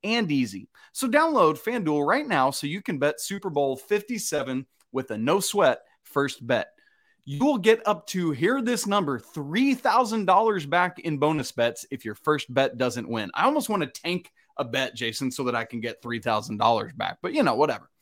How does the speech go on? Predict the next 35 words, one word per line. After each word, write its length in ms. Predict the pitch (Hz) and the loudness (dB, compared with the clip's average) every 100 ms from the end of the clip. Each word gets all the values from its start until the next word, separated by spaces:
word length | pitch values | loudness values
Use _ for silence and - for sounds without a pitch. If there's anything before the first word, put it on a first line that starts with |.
| - - _ - | -20 -20 _ -14
FanDuel 680 | 147 196 285 330 214 175 165 | -2 4 6 6 6 4 6
lets 240 | 196 - | 4 2
you 80 | 202 | -2
bet 260 | 135 180 220 | 4 4 6
on 200 | 196 190 | 4 4
everything 440 | 226 220 - 220 | 2 0 -2 -4
from 140 | - 123 | -2 -2
the 60 | |
money 300 | 113 185 240 | 0 0 2
line 400 | 226 220 220 220 - - | 2 2 2 -2 -8 -10
to 80 | - | -10
point 340 | - 208 220 | 0 0 0
spreads 500 | - 196 196 190 - - _ | 0 2 2 0 -6 -14 _
to 120 | - | -8
who 140 | 113 185 | -4 0
will 160 | 208 | 0
score 380 | 185 - 156 156 - | -2 -2 0 2 0
a 60 | |
touchdown. 680 | 127 - 135 - 123 120 117 - - - | -4 -2 -2 -2 -2 0 -2 -6 -18 -2
All 200 | 190 202 | 4 4
of 120 | 180 | 2
these 220 | 170 185 - | -2 -6 -2
parlays, 600 | - 202 185 175 170 160 - | 4 4 4 2 0 -2 -2
anything, 480 | 180 151 120 107 104 | 0 0 0 -4 -2
you 140 | 156 | -2
can 180 | 165 151 | -2 0
do 160 | 127 104 | 0 0
it. 100 | - _ - _ - | -4 _ -20 _ -10
The 80 | 131 | 2
FanDuel 540 | 214 262 247 254 - | 4 6 4 2 0
Sportsbook 500 | - 160 - 151 131 - | -2 -2 0 -2 -2 0
app 220 | 120 131 | -2 -2
is 140 | 127 - | -4 0
safe, 440 | - 170 214 - _ | 2 2 2 -4 _
secure, 600 | - - - 143 127 120 | -8 -8 -6 -4 -2 -2